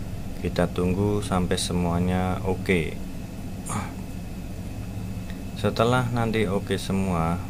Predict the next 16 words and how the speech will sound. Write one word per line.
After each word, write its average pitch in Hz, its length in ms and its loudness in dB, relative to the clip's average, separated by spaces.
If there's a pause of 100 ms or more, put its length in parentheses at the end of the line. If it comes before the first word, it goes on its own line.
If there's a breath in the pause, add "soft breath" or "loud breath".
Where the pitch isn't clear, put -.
berarti 82 400 2
tidak 82 400 0
ada 82 400 2
gejala 82 560 2
atau 82 300 2
tidak 85 400 0
ada 85 100 2
masalah 82 540 4 (580 loud breath)
di 90 80 2
dalam 85 640 2
S 87 160 0
S 85 160 0
B 78 240 2
ini. 78 240 2 (1600)
Artinya 87 560 2
semuanya 87 720 2